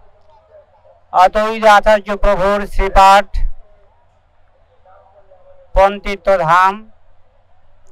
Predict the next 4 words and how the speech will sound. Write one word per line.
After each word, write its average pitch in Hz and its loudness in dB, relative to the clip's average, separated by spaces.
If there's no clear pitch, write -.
অদ্বৈত 202 -4
আচার্য 220 2
প্রভু 180 -2
তিনি 202 -10